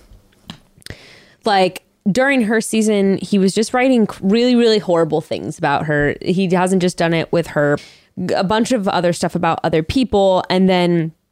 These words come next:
we were just basically talking about how, like, if someone has biased against someone or against, like, a group of people, like, maybe women for whatever reason,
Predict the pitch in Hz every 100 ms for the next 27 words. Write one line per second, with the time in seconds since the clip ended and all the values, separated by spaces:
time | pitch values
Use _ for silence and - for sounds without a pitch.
0 | _ _ _ _ _ - 226 254 277 277
1 | 320 269 247 226 233 254 247 240 233 190
2 | 208 190 180 160 180 175 170 - - 202
3 | 214 175 151 156 165 156 156 156 151 -
4 | 160 151 147 147 - - _ _ - 196
5 | 185 180 175 170 160 175 285 240 202 226
6 | 190 185 180 190 214 175 170 - 165 170
7 | 185 180 196 196 165 170 170 165 160 160
8 | 165 165 185 190 165 151 156